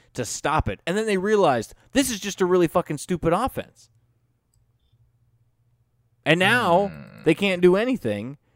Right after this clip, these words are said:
Speaker 1: He's a spineless head coach, makes bad decisions, and then after realizing that he made bad decisions, started to make more bad decisions, but in the opposite direction.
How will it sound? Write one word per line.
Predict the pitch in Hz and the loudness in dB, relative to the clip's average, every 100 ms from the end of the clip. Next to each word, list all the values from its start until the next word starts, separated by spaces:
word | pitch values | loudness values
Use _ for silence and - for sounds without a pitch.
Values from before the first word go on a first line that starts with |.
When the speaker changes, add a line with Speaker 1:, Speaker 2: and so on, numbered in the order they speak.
| _ | _
Speaker 1:
He's | - 208 190 | -4 -2 2
a | 180 | 0
spineless | - - 196 254 240 190 | -2 -4 0 2 0 0
head | 170 131 110 | 0 0 -2
coach, | 120 101 117 - - _ _ | -2 -2 -2 -8 -20 _ _
makes | 160 170 131 | 2 2 2
bad | 175 190 226 | 4 4 0
decisions, | 190 - 123 107 120 143 165 _ _ _ _ | -4 -4 -4 -4 -6 -8 -12 _ _ _ _
and | 175 | 2
then | 202 202 190 - | 4 2 0 -6
after | - 202 269 - 214 180 - _ _ _ _ | -8 -8 -8 -2 0 0 -2 _ _ _ _
realizing | 123 170 277 277 185 143 | -2 0 2 4 4 4
that | 143 | 2
he | 131 | 2
made | 120 113 | 2 0
bad | 107 107 | 0 -2
decisions, | 104 113 107 120 127 | -4 -6 -6 -6 -8
started | - 214 202 190 | 2 6 6 4
to | 196 | -2
make | 185 190 180 - | -2 -4 -6 -6
more | 156 196 262 339 | 0 4 6 4
bad | 254 196 147 | 2 2 0
decisions, | 143 - 143 143 156 | -2 -4 -6 -4 2
but | - 208 | 6 6
in | 226 | 4
the | 220 | -2
opposite | 214 220 214 208 | -2 0 -2 -4
direction. | 196 220 294 - - 104 | -6 -4 -4 -4 -6 -8